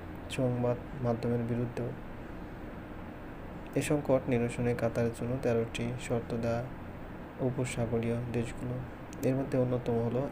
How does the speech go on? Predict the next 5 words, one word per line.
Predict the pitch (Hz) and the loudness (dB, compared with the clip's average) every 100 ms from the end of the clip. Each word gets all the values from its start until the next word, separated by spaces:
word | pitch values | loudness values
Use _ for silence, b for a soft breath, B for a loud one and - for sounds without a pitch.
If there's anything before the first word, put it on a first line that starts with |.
| - | 0
ইরানের | 123 120 120 123 | 2 2 0 -2
সাথে | 123 - 123 123 | -6 -4 -4 -2
ঘনিষ্ঠতা | - 139 135 - 127 123 117 | -2 -2 -2 -2 -2 -2 -2
কমানো, | 113 120 123 127 B B B B B B - - | -2 -2 -4 -6 B B B B B B -8 0
সন্ত্রাসবাদকে | 131 127 127 123 127 127 - - | 2 4 4 4 2 0 0 -2